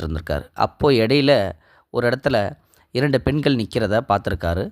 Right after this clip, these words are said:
அவங்க அந்த லாரியை வழிமறிச்சிருக்காங்க. "ஐயா, நாங்க இந்த மாதிரி திருவண்ணாமலை, அ, சுவாமி தரிசனம் செய்யறதுக்காக நாங்க ரெண்டு பேரும் போறோம்.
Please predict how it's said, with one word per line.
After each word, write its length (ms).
அவங்க 340
அந்த 280
லாரியை 640
வழிமறிச்சிருக்காங்க. 840
"ஐயா, 200
நாங்க 240
இந்த 140
மாதிரி 520
திருவண்ணாமலை, 800
அ, 360
சுவாமி 360
தரிசனம் 480
செய்யறதுக்காக 760
நாங்க 440
ரெண்டு 200
பேரும் 320
போறோம். 360